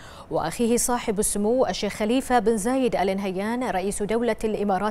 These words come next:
العربية المتحدة الشقيقة حفظهما الله، منوها سموه بأهمية العمل من أجل تحقيق التطلعات المشتركة وترسيخ ما وصلت إليه العلاقات الثنائية من مستويات مميزة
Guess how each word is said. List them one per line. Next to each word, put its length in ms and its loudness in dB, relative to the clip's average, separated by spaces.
العربية 520 -2
المتحدة 560 -2
الشقيقة 600 -2
حفظهما 500 0
الله، 300 2
منوها 400 0
سموه 440 2
بأهمية 640 2
العمل 520 0
من 120 -4
أجل 300 -2
تحقيق 520 -2
التطلعات 760 0
المشتركة 800 0
وترسيخ 480 -2
ما 160 4
وصلت 480 4
إليه 280 4
العلاقات 540 -2
الثنائية 680 0
من 100 -2
مستويات 680 -2
مميزة 680 0